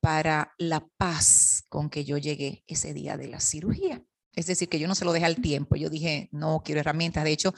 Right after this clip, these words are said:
Leonelda, que no está aquí hoy, fue una pieza clave para mí con unas herramientas chulísimas de que yo repetirme muchas veces cada día para sentirme una mujer sana, y lo hice todo al pie de la letra.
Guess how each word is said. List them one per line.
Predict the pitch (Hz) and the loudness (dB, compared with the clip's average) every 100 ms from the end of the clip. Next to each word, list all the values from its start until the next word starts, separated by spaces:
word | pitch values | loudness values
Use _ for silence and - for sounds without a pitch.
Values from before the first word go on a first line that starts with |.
| - - | -6 -8
Leonelda, | - 160 160 170 | 2 4 4 2
que | 185 170 | 0 2
no | 170 | 2
está | - 185 | 0 0
aquí | 175 - 190 | -4 -4 -2
hoy, | - 165 - _ _ _ _ _ _ - | -2 -4 -10 _ _ _ _ _ _ -6
fue | 180 | -2
una | 180 | 0
pieza | 175 170 180 | 2 2 2
clave | 175 160 160 | 2 4 4
para | - 156 156 | 2 0 2
mí | 156 156 151 | 0 0 -4
con | 156 151 | -4 -2
unas | 156 165 - | -2 -2 -2
herramientas | 160 156 147 151 160 | -2 -2 -2 -2 0
chulísimas | - 156 160 180 - 143 143 143 - | 2 2 0 0 0 -2 -8 -10 -8
de | 143 135 - | -8 -8 -6
que | 151 | -2
yo | 151 151 147 | 2 2 2
repetirme | - 160 - 165 202 180 160 147 | 0 -2 0 0 4 4 4 2
muchas | 156 160 147 | 0 2 2
veces | 143 135 143 - | 2 2 2 2
cada | - 151 156 | 0 -2 -2
día | 151 151 147 | -2 -2 -2
para | - 147 147 - - | 0 0 -2 -8 -6
sentirme | - 175 165 170 170 | 2 2 4 2 2
una | 156 | 2
mujer | 151 147 147 | 0 0 2
sana, | - 156 139 139 | 2 2 0 -2
y | 151 | -6
lo | 156 | -4
hice | 156 165 | -2 0
todo | 156 156 | 0 0
al | 156 | 2
pie | 156 | 0
de | 147 | -2
la | 151 | -4
letra. | - - - - | -8 -10 -12 -16